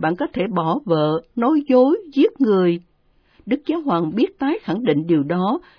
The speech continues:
như một lòng từ bi bao la và một ngôn ngữ trực tiếp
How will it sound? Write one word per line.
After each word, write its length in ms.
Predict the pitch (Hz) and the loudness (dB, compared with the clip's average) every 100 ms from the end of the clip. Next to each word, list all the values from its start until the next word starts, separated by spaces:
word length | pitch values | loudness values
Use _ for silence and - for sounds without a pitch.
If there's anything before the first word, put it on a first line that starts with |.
| - | 0
như 180 | 269 | 2
một 180 | 254 151 - | 4 0 -2
lòng 260 | 170 160 147 | -2 -2 -2
từ 240 | - 160 135 | 0 0 0
bi 240 | 160 226 | -2 -2
bao 260 | 220 233 226 | -2 -2 -2
la 340 | 220 220 220 220 _ | -2 -2 -4 -8 _
và 80 | - | -4
một 280 | 151 143 - | -2 -2 -2
ngôn 240 | 233 233 | -2 -2
ngữ 180 | 214 160 175 - | 0 0 0 -2
trực 300 | 165 - - | -4 -2 -2
tiếp 140 | 262 | 0